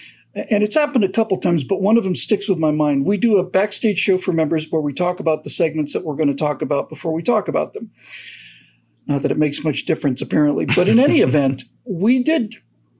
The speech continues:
Speaker 1: before we start rolling that, we, we just set up the cameras and then we start. We don't pre-brief the pre-brief show. We don't have a meeting about a meeting. We just are chatting while we're
Speaker 2: Yeah.
Speaker 1: getting our cameras and our lights setting up, and off we go. And we did a segment on Ruth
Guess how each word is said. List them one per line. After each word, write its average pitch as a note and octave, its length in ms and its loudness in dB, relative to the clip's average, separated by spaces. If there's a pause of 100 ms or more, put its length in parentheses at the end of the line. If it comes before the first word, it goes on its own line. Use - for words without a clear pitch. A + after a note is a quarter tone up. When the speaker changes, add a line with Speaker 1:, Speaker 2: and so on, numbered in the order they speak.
(460)
Speaker 1:
before C#4+ 580 2
we C4+ 140 4
start A#3+ 380 2
rolling G3+ 420 2
that, A2+ 400 -2
we, A#3 200 2
we G3+ 260 2
just - 300 0
set A#3+ 160 4
up G3+ 140 2
the C4+ 80 2
cameras A3 420 4
and F#3+ 180 2
then G3+ 120 2
we G3+ 100 0
start. F3+ 400 2
We F#3+ 140 2
don't B3+ 320 2 (380)
pre-brief A3+ 920 2
the F#3 100 0
pre-brief E3+ 500 0
show. E3+ 220 2
We F#3 80 4
don't G3+ 140 4
have G#3 140 2
a E3+ 40 0
meeting G3 300 2
about E3+ 220 2
a D#3 40 -2
meeting. E3+ 300 0
We F#3+ 80 -2
just F#3+ 220 -2 (320)
are E3+ 100 4
chatting A3 440 4
while G#3 140 2
we're F#3 100 2
Speaker 2:
Yeah. G3+ 40 0
Speaker 1:
getting G#3 160 2
our G3 80 4
cameras F#3+ 380 2
and G#3 100 4
our G3 80 2
lights F3 300 2
setting E3 200 0
up, E3+ 140 -2
and F3 100 0
off F3 160 -2
we G3+ 80 0
go. F#3+ 300 0 (540)
And - 180 2
we C#4+ 140 4
did E4+ 160 2
a C4+ 60 2
segment A3+ 440 2
on F#3+ 220 0
Ruth A#3+ 200 2